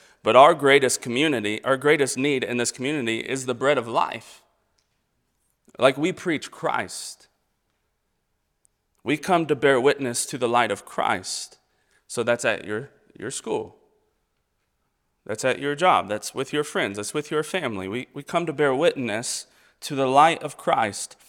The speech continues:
certainly by example, but also by speech. We tell people who Jesus is and all that he has done for us. And if you're thinking, "Well, oof, I'm not really qualified for that,"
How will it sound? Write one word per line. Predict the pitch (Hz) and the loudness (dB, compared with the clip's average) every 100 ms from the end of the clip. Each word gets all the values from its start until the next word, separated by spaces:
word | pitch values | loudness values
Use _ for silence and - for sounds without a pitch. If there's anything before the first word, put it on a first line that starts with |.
| _ _ - | _ _ -14
certainly | - - 208 247 160 | -6 2 4 4 2
by | 131 123 120 | 2 4 2
example, | 107 135 139 131 92 90 92 _ _ _ _ _ _ - | 0 -4 -4 -4 -12 -14 -18 _ _ _ _ _ _ -8
but | 123 120 | 0 4
also | 120 - 107 | 4 2 0
by | 95 | 0
speech. | 90 - 101 - - - - _ _ _ _ _ _ _ _ _ _ _ - | -2 -8 -8 -10 -12 -14 -16 _ _ _ _ _ _ _ _ _ _ _ -8
We | 123 | -6
tell | 123 151 156 | 0 4 4
people | 160 160 139 123 110 | 4 -4 -2 -4 -4
who | - 151 | -2 -2
Jesus | 156 156 143 123 - | 0 -2 -2 -4 -4
is | 87 90 - - - _ _ - | -6 -6 -8 -10 -10 _ _ -12
and | 104 | -6
all | - 123 147 | 6 8 8
that | 143 | 4
he | 127 | -4
has | 117 104 | -4 -2
done | 104 98 | -2 -2
for | - 92 | -6 -6
us. | 85 - - | -4 -4 -6
And | 104 | -6
if | 110 | -6
you're | 113 | -6
thinking, | 135 131 120 | -6 -6 -6
"Well, | 127 170 175 _ - | -4 -6 -8 _ -18
oof, | - 170 160 - _ _ _ - _ _ _ _ - | -12 -10 -10 -14 _ _ _ -20 _ _ _ _ -14
I'm | - | -10
not | |
really | - 147 | -10 -10
qualified | - - - - 147 135 117 | -2 2 2 2 2 2 0
for | - - | -6 -4
that," | 117 127 - | -2 -2 -6